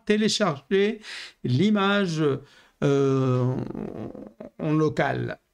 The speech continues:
Et voilà. Donc, je, je vais revenir sur cette question de tag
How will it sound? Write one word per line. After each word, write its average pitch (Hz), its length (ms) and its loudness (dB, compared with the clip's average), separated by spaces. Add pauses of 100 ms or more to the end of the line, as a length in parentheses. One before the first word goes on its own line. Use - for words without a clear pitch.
(2250)
Et 147 160 0
voilà. 143 520 0 (880)
Donc, 139 200 -2
je, 143 220 0
je 131 140 2
vais 180 320 2 (540)
revenir 175 600 0
sur 160 220 -4
cette - 300 -2
question 156 440 -2
de 135 200 0
tag 135 580 -2